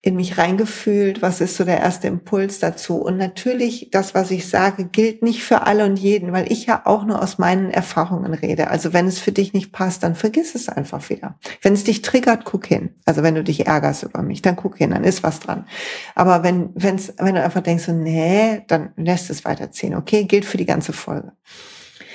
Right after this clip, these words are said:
Aber wie ist das, wenn wir das Gefühl haben, wir haben uns unterschiedlich entwickelt? Sie hat sich so verändert. Erstmal, jeder verändert sich. Du veränderst dich, ich verändere mich.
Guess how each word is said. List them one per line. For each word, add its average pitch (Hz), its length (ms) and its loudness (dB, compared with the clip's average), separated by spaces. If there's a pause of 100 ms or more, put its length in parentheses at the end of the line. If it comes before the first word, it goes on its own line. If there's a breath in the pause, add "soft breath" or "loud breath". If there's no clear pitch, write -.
(480 loud breath)
Aber 240 180 6
wie 277 100 0
ist 277 220 2
das, 277 220 2
wenn 214 340 2
wir 202 120 2
das 196 180 0
Gefühl 226 340 2
haben, 220 160 2
wir 185 160 -2
haben 185 200 -2
uns 175 200 0
unterschiedlich 185 880 -2
entwickelt? - 680 -4
Sie 208 220 4
hat 220 180 0
sich - 180 0
so 190 120 2
verändert. - 720 -4 (160)
Erstmal, 208 760 2 (560)
jeder 175 280 4
verändert - 420 -4
sich. - 220 -4
Du 247 280 4
veränderst 202 480 0
dich, 170 180 -4
ich - 180 -4
verändere - 400 -6
mich. - 280 -14